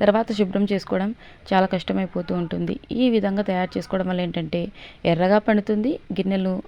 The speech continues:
అస్సలు మాడవండి. చూస్తున్నారు కదండి, ఉల్లిపాయ పొట్టులో ఉన్నటువంటి కలర్ అనేది వాటర్లోకి మిక్స్ అవుతుంది. So మంచిగా వాటర్కి పట్టాలండి ఆ ఉల్లిపాయ పొట్టులో ఉన్నటువంటి రంగంతా. నిమ్మ చెక్క అలాగే వేసేయండి పిండకుండా. ఎందుకు అన్నది నేను తర్వాత చెప్తా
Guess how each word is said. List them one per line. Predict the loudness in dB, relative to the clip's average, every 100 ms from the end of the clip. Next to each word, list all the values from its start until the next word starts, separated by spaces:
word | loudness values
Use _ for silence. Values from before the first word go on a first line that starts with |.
| -8
అస్సలు | -2 -2 0
మాడవండి. | 0 -2 -2 -2 -4 -6 -12 -2 2
చూస్తున్నారు | 4 4 4 4
కదండి, | 0 0 0 0
ఉల్లిపాయ | -2 0 -2 -2
పొట్టులో | -2 0 0
ఉన్నటువంటి | -2 -4 -4 -4 -6 -8 -16 -2
కలర్ | 2 2 2
అనేది | -2 -2 -2 -2
వాటర్లోకి | -2 -2 -4 -4 -4 -4 -4
మిక్స్ | -2 -2
అవుతుంది. | -2 -4 -4 -2 -4 -8 -20 -20 -20 -4
So | 0 2
మంచిగా | 2 2 2 2 2
వాటర్కి | 0 -2 -2
పట్టాలండి | -2 0 -2 -2 -2 -4 -2
ఆ | 0
ఉల్లిపాయ | 0 0 -2 -2
పొట్టులో | -4 -4 -4
ఉన్నటువంటి | -4 -4 -6 -4 -2
రంగంతా. | -2 -4 -4 -4 -4 -6 -10 -20 -4 2
నిమ్మ | 4 4
చెక్క | 2 4 4
అలాగే | 6 4 4
వేసేయండి | 2 0 0 0 0 -2
పిండకుండా. | -2 -2 -4 -2 -2 -4 -8 -18 -10 0
ఎందుకు | 4 4 2 2
అన్నది | 2 2 0
నేను | 0
తర్వాత | -2 -2 -4 -6
చెప్తా | -6 -6